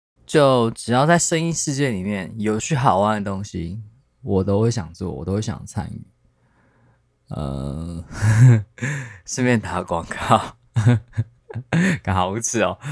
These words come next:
呃，如果有什么声音需求的话，<laughs> 都可以来找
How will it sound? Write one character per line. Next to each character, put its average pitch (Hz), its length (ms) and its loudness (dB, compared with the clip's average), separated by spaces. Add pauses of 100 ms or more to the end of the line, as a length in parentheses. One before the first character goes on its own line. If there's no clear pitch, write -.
(200)
呃， 117 340 4
如 131 160 0
果 156 100 8
有 135 140 10
什 123 100 0
么 107 140 2
声 143 160 4 (140)
音 147 100 2
需 - 240 0 (160)
求 98 240 0
的 104 80 -4
话， - 320 -8 (440)
<laughs> - 520 0
都 170 100 8
可 147 200 2
以 131 160 2
来 127 100 2
找 107 260 4